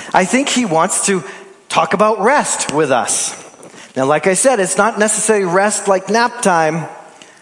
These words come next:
or rest like a vacation, or rest like retirement. This is a rest, a deep rest for our soul.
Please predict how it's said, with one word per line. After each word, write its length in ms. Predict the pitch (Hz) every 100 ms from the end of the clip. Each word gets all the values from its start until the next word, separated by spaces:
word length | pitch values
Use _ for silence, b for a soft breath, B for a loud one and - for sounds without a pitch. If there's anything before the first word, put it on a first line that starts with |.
| B B _ _ _ _ _ -
or 100 | 147
rest 340 | 185 196 -
like 140 | 196 185
a 60 |
vacation, 840 | 175 175 196 226 220 - 156 151 147 - -
or 160 | 143 147
rest 320 | 185 190 -
like 220 | 175 165
retirement. 760 | 170 170 202 214 196 143 143 143 B B B B B B B B _ _ _ -
This 180 | 175 196
is 160 | 190 143
a 80 |
rest, 520 | 127 131 147 - - 143
a 80 | 135 110
deep 340 | 139 175 170 131
rest 320 | 123 131 -
for 300 | - 131 117
our 240 | 123 120
soul. 880 | 104 - - 160 131 101 87 73 -